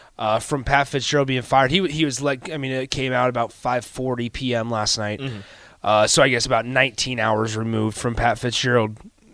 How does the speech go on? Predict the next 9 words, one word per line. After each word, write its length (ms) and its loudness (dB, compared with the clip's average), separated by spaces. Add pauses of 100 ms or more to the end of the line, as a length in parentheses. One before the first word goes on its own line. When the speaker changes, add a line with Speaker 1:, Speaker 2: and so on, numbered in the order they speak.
(400)
Speaker 1:
officially 460 4
being 240 4
let 220 2
go 200 2
and 120 -2
the 60 -6
public 360 -2
knowing. 460 0 (600)
Um, 500 4